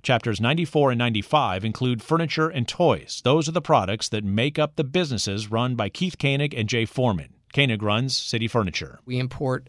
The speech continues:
Speaker 2: a tremendous amount of leather and motion furniture and stationary upholstery furniture from China, and they're,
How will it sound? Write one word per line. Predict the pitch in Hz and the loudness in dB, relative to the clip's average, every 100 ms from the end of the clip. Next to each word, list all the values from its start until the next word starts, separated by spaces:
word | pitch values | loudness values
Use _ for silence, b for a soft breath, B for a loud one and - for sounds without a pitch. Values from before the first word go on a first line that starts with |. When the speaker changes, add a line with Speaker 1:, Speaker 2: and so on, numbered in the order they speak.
| _ | _
Speaker 2:
a | 131 | -6
tremendous | 117 127 127 120 - | -2 0 0 0 -2
amount | 120 120 117 | -2 -2 -2
of | 110 107 - _ | -4 -6 -12 _
leather | 123 131 139 135 135 127 135 | -4 2 4 4 4 2 -2
and | 123 110 101 | -4 -6 -4
motion | 117 139 127 151 123 | 0 2 2 -2 -4
furniture | - 135 127 120 - 139 120 | -4 -4 -2 -2 -4 -2 -2
and | 160 104 107 95 | -4 -8 -8 -6
stationary | - 139 135 139 127 120 | -2 -2 0 0 0 0
upholstery | 113 - 135 - 127 | -2 -2 -4 -4 -6
furniture | - 120 113 110 123 | -6 -4 -4 -4 -8
from | - 117 | -8 -8
China, | 113 123 117 107 | -6 -4 -2 -2
and | 110 | -2
they're, | 110 | -4